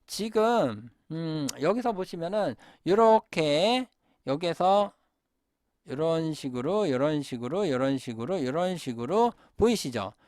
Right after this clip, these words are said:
요게 엉덩이가 조금씩 높아지는 게 보이죠? 이제는 조금 우상향, 우상향까지는 아니고요.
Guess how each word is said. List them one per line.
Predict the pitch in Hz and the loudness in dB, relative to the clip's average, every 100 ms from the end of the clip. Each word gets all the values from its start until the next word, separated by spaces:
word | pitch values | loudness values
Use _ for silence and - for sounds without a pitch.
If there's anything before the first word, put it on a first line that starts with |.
| _ - | _ -4
요게 | 180 220 240 240 240 | -2 0 2 2 2
엉덩이가 | 156 208 247 233 214 220 | 2 4 2 2 0 2
조금씩 | 294 294 294 262 262 220 | 2 2 2 2 2 2
높아지는 | 131 175 - 294 285 254 | 2 -2 0 0 2 0
게 | 190 | 0
보이죠? | 135 127 120 156 | 0 0 -2 -4
이제는 | 220 277 269 247 247 - | -4 0 2 2 0 0
조금 | 277 240 247 226 135 - - _ _ _ | 2 6 6 4 0 -10 -20 _ _ _
우상향, | - 165 233 302 294 294 277 262 262 - _ _ _ _ | -8 -4 -4 0 2 2 2 4 2 0 _ _ _ _
우상향까지는 | 131 190 330 339 320 294 262 269 285 | -10 -2 2 4 2 4 2 4 2
아니고요. | 165 135 139 254 226 117 | 2 0 2 4 4 2